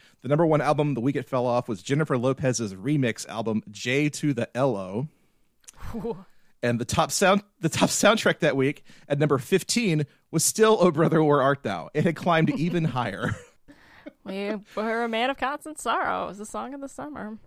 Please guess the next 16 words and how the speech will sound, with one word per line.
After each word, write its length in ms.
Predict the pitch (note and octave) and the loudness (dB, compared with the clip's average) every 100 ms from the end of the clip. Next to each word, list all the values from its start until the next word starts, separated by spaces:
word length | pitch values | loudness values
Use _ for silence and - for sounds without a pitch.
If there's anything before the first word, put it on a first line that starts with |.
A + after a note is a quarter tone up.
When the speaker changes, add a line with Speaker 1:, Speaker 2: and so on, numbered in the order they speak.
| - | -4
Speaker 1:
<laughs> 200 | - - | -2 2
Absolutely. 840 | A#3+ F3+ - - F3+ F#3+ G3+ G2+ G#2 - - - - B3+ A2 - | 2 2 -2 -4 0 0 -2 -6 -10 -18 -20 -20 -20 -14 -12 0
Uh, 180 | C3+ C#3 | 4 4
at 100 | D3 | 2
the 60 | C#3 | 4
box 340 | D3 F#3 - | 6 6 4
office, 380 | A3+ B3 C4+ - | 0 0 -2 -8
the 100 | D#3 | -2
movie 300 | C3+ D3 F#3 | 0 2 2
Orange 260 | E3+ D#3+ - | 0 -2 0
County 240 | E3 E3+ | 2 4
opened 260 | C#3 C3+ C3+ | 2 2 -2
at 60 | |
number 180 | C3 B2+ | -2 -2
three 280 | - C3 C3 | -2 -2 -2
behind, 580 | A#2+ B2 A#2+ A#2 A2 | -2 0 0 0 0